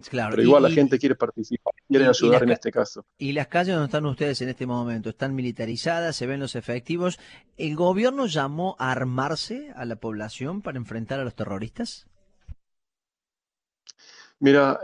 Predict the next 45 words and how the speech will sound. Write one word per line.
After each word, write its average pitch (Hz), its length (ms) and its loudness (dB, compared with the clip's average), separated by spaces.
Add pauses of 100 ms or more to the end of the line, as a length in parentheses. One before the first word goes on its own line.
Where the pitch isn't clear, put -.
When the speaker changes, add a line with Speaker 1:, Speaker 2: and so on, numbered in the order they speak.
Speaker 2:
eh, 131 580 6
las 127 220 4
calles, 190 800 4
por 131 100 6
empezar, 131 340 4
hay 139 140 6
que 139 80 2
entender, 123 480 6
¿no? 120 160 6
Eh, 123 320 6 (840)
de 143 120 8
la 117 80 8
zona 147 180 6
de 123 60 8
la 120 80 6
Franja 123 360 2
de 113 80 6
Gaza, 104 360 0
y 107 80 -6
todo 143 300 8
esto 135 260 6
ocurrió 123 600 6
en 123 140 4
un, 131 260 4
eh, 113 320 4
radio 131 460 6
de 113 100 6
algo 117 140 6
así 117 180 -2
como 113 180 2
cincuenta 117 540 2
kilómetros 123 800 2 (720)
alrededor 117 380 8
de 139 80 8
la 117 80 6
Franja 120 340 2
de 113 100 6
Gaza, 139 300 4
que 131 120 4
esos 131 180 -2
son 123 100 4
los 117 120 4
pueblos, 139 380 6
los 117 140 2
kibbutz, 123 560 2